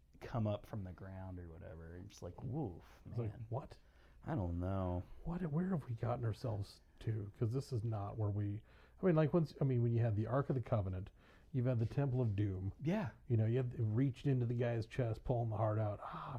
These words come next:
Speaker 2: freaking
Speaker 1: Kalima!
Speaker 2: freaked me out as a kid.
Speaker 1: <laughs> Oh, yeah.
Speaker 2: You know, it was terrifying, but it was great. So, and then,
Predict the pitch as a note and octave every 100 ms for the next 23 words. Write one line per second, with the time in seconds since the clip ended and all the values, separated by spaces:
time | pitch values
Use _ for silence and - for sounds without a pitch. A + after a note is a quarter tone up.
0 | - B2+ - A#2+ - - D3+ D#3 D#3 D#3
1 | D3+ - - C3 C#3 - B2+ B2 A#2+ G#2+
2 | - B2+ A2+ A2 B2 C3 G#2 G2+ G2+ G#2+
3 | A#2 G#2 G#2 - - C3 A#2+ - A2 A#2+
4 | A2+ A2 A#2 A#2 A#2+ - - B2 A#2+ A2
5 | G#2+